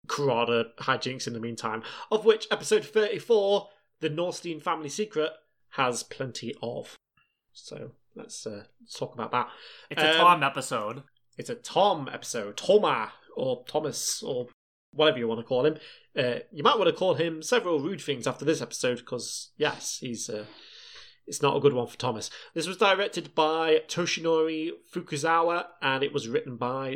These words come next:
Speaker 1: Michiko Yo-, oh, okay.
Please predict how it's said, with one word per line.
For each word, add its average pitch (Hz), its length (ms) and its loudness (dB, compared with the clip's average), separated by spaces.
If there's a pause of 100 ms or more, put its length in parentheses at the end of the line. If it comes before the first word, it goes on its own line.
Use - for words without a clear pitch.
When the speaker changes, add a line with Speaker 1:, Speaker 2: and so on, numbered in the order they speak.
Speaker 1:
Michiko 139 800 2
Yo-, 123 540 -4 (920)
oh, 113 460 -2
okay. 117 300 -2